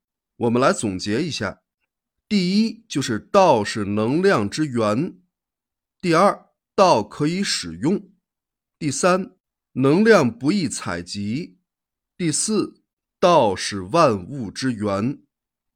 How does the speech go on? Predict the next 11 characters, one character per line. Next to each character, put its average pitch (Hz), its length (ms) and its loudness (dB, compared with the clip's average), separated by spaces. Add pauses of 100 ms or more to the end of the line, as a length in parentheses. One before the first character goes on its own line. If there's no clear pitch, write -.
第 180 140 -2
五， 107 580 -4 (400)
道 170 340 6
和 135 220 -2
能 127 320 0
量 185 340 0 (160)
肉 170 380 4
眼 92 360 -4
不 156 140 -4
可 82 300 -12
见。 - 420 -4